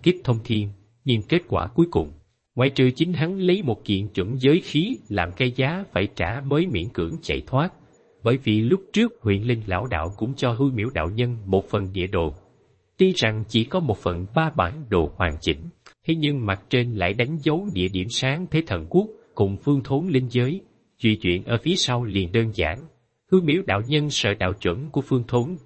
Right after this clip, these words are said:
linh giới cũng không có biện pháp với Thông Thiên, cho nên suốt đêm chạy trốn, cho nên suốt đêm chạy trốn.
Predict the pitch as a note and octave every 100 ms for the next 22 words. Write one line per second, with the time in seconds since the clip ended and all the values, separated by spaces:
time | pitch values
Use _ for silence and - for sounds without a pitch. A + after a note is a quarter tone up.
0 | _ B2+ C#3 C3+ C#3+ F3 - A#2+ - A2
1 | G#2+ C#3 F2 C#2+ D3 E3 - E3+ B2 G#2+
2 | A2+ G2+ - - _ _ - G#2+ G#2 G2+
3 | - F#3 - A2 F2 - C#2 C2+ G2+ B2
4 | - _ - - G#2+ G#2+ G2 - - F#3+
5 | B2 G2+ - D2 - F2+